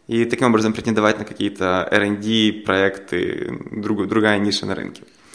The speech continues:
Вот коротко такая история. Сейчас это все пишется, это волонтерский проект. А, большое спасибо Антону Яценко, Бетаплейсу, компании Эликс, которые в этом участвуют,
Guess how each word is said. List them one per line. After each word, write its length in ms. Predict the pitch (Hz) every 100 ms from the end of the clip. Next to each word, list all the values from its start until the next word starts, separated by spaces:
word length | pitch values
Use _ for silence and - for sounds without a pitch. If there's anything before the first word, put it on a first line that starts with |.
| - - - -
Вот 220 | 165 -
коротко 360 | - 143 143 123
такая 280 | - 113
история. 420 | 107 - - - -
Сейчас 340 | - - 160
это 100 | -
все 180 | - 120
пишется, 420 | 120 160 - -
это 160 | 101 98
волонтерский 520 | 104 104 110 - 107
проект. 340 | 107 120 139 - - - - _ _
А, 220 | 101 101
большое 320 | 98 107 117
спасибо 520 | 117 - 113 104 98 104
Антону 320 | 104 113 104
Яценко, 680 | 98 147 156 151 135 131 147
Бетаплейсу, 640 | 101 - - 135 156 -
компании 420 | 110 104 104 101
Эликс, 280 | 98 123 123
которые 280 | - - 98
в 40 |
этом 160 | 98 98
участвуют, 480 | 95 101 - 92